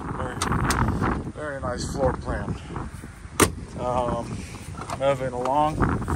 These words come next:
G-, good amount of storage here for a smaller coach.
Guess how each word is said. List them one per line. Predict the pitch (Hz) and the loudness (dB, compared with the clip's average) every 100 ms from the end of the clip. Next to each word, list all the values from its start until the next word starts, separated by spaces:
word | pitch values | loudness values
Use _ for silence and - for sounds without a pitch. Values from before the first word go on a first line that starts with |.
| - - - - - - - - - - - - - - - - - - - - | -2 -2 -4 -4 -2 -2 -2 -6 -8 -10 -8 -10 -10 -12 -12 -12 -14 -14 -14 -12
G-, | - - - - - - - - - - | -10 -10 -14 -16 -14 -10 0 0 0 2
good | 185 220 | 6 8
amount | 190 185 185 | 8 6 2
of | 170 | 2
storage | - 185 190 175 - | 0 2 2 0 -2
here | 175 170 | -4 -4
for | - 151 143 | -4 -8 -8
a | |
smaller | - 175 175 165 151 | -6 -2 0 -2 -6
coach. | 180 180 180 - | -6 -6 -6 -14